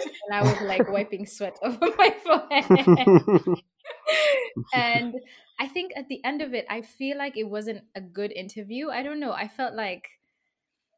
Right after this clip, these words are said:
Speaker 2: I d-, um, but at the same time, I think it's because I was, I'm so used to being on the other seat where, like, I'm doing all the thinking and all, like, the
Speaker 3: Yeah.
Speaker 2: analyzing. And so when you're on the seat, you're, you're in the seat yourself,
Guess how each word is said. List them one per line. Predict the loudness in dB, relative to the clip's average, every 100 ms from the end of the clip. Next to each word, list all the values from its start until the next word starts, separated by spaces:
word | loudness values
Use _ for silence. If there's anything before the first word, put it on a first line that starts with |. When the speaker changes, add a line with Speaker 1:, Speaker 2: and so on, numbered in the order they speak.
| _ -10
Speaker 2:
I | -8
d-, | -6
um, | -6 -6
but | -6 -6
at | -8
the | -8
same | -8 -8
time, | -6
I | -6
think | -6 -8
it's | -8 -10
because | -10 -8 -8
I | -6 -6
was, | -4 -6 -10 -16 _ _ -10
I'm | -6 -6
so | -6 -4 -4
used | -4 -6 -8
to | -10
being | -8 -8
on | -10
the | -12 -10
other | -8 -8
seat | -10 -12 -14 -14 -16
where, | -12 -10
like, | -8
I'm | -10 -10
doing | -8 -8
all | -8 -14
the | -14
thinking | -12 -12 -10 -8 -8 -8 -8
and | -10
all, | -8 -8
like, | -10 -12
the | -12 -2
Speaker 3:
Yeah. | 0
Speaker 2:
analyzing. | 4 6 6 4 -2 -6 -8 -10 _ -10
And | -8
so | -4
when | -4 -4
you're | -6 -6
on | -4 -4
the | -4
seat, | -8 -10 -10
you're, | -10 -8
you're | -8
in | -4 -2
the | -2
seat | -6 -10 -10
yourself, | -12 -10 -10 -8 -12 -16